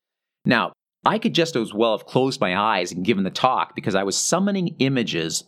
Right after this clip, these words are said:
of what I saw in my head. And those images came out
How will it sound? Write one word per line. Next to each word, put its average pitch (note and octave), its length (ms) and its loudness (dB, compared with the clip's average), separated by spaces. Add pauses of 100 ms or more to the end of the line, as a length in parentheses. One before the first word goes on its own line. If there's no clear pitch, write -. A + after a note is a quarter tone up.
of F#2 140 0
what G2 340 -2
I G#2 140 0
saw E2+ 400 -2
in F2+ 240 -2
my E2+ 160 0
head. E2 640 -2 (500)
And C3 140 2
those C#3+ 240 0
images D3+ 400 0
came A#2+ 320 0
out F#2 240 0